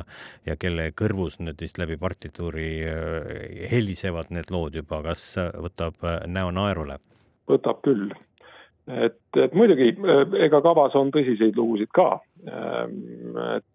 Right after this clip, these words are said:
Speaker 2: meil on ka näiteks Must lind, kui me mõtleme Musta linnu teksti peale, ja Rahu näiteks ja Nii vaikseks kõik on jäänud, Eesti muld ja Eesti süda. Et me hakkame siukest tõsisemate lugudega pihta, aga mida edasi, äh,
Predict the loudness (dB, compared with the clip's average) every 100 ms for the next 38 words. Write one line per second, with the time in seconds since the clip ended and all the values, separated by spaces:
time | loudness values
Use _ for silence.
0 | -10 -6 -2 0 0 0 0 0 0 2
1 | 2 -2 2 2 2 -4 -4 -4 -2 0
2 | -2 -2 -2 0 0 -2 _ _ _ -12
3 | -8 -2 0 2 2 0 -4 -4 -4 2
4 | 2 4 4 4 4 2 2 -2 -4 -4
5 | -6 -8 -12 -14 -6 -4 -2 -4 -2 2
6 | 4 2 0 -10 -10 -6 -4 0 2 4
7 | 4 2 4 4 4 0 0 4 6 6
8 | 4 0 2 4 4 0 -8 -20 -4 -2
9 | 4 4 4 2 4 4 2 0 2 6
10 | 6 6 6 4 2 4 6 6 6 4
11 | 0 0 -2 -2 -4 _ _ _ -4 2
12 | 4 6 4 6 6 6 6 6 4 2
13 | 2 4 4 4 2 2 2 2